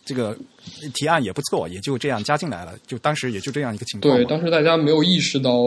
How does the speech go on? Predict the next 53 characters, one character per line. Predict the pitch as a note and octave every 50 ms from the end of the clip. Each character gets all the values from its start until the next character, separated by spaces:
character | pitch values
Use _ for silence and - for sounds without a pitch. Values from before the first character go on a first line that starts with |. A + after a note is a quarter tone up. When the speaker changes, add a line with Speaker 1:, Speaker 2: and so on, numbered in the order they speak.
| B2 B2 B2+ B2 - - _ _
Speaker 2:
现 | - - - C#3+ C#3
在 | C3+ C3
Unicode | B2+ C3+ C#3 C#3+ C3+ A#2 A2+ B2 B2+ B2 - - - - _ _ _ _
的 | - B2+
蒙 | B2 A#2+ A2+
文 | A2 G#2 A#2 A#2+
编 | C3 C3 C3
码 | C3 A2 F2+ F2 D#2+ E2
是 | - - - - - A#2+ A2 G#2
多 | G2+ - - C3+
么 | B2+ A#2+
复 | A#2 - -
杂 | A#2+ A2 F#2
的 | G2 G#2 G#2
情 | - - - E2+
况。 | - - - A#2
Speaker 1:
嗯。 | - - - _ _ _ -
Speaker 2:
然 | - -
后 | - B2 A#2+ A#2+ A#2+ B2
Speaker 1:
就 | B2+ G3
是 | - G3+
蒙 | E3 D#3 D#3+ D#3 D3 C#3+ C3 C3
文 | D3 G#3 B3
他 | A#3+ B3
自 | A#3 A#3 B3 F#3+
己 | D#3
没 | C#3 C#3
有 | D3+ D#3+
把 | C3+ A2+ A2
自 | - F3+ E3
己 | B2 G#2
的 | F#2+
东 | G2 B2 C3+ C3
西， | - C3 A#2+ A#2 A#2 -
呃， | B2+ A#2+ -
讲 | - A2 G2+ G2 G2
清 | - D3+ C#3+ C#3+
楚， | D3+ - - A2 -
然 | - A2 -
后 | - D3 C3
呢， | A2+ A2
Speaker 2:
对。 | B2 A#2
Speaker 1:
那 | -
就， | B2 C3 C3 B2 - _ -
那 | F3+ F3+ F#3+ E3+
到 | C#3 - C#3 B2+ B2 A#2 A2+ - - -
开 | - - D3+
放 | - - E3 D3+
到 | C#3 C#3+ C3+ B2
Unicode | B2 C3 C#3+ D#3 - - D3
那 | A#2 A#2 A#2+
国 | A#2+ - A#2+
际， | B2 - D3+ B2+ B2+